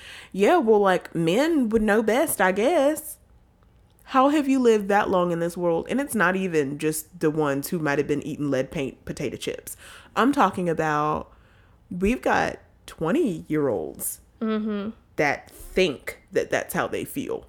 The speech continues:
Speaker 1: right
Speaker 2: Mm-hmm.
Speaker 1: now. We have thirty-year-olds that think that that's how they feel right now. And maybe
Speaker 2: Mm-hmm.
Speaker 1: it is how they feel. I just don't understand how.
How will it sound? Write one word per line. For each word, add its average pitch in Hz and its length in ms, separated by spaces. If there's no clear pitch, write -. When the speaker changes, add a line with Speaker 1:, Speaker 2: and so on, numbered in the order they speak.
Speaker 1:
right 277 160
Speaker 2:
Mm-hmm. 339 100
Speaker 1:
now. 196 280
We 208 240
have 185 640
thirty-year-olds 170 1000
that - 280
think - 420
that - 220
that's - 240
how 98 140
they 76 180
feel - 460
right - 140
now. 294 120
And 190 160
maybe 185 240
Speaker 2:
Mm-hmm. 339 200
Speaker 1:
it - 220
is 294 220
how 220 140
they 220 160
feel. 233 300
I 160 100
just 226 180
don't 202 140
understand 165 460
how. 214 460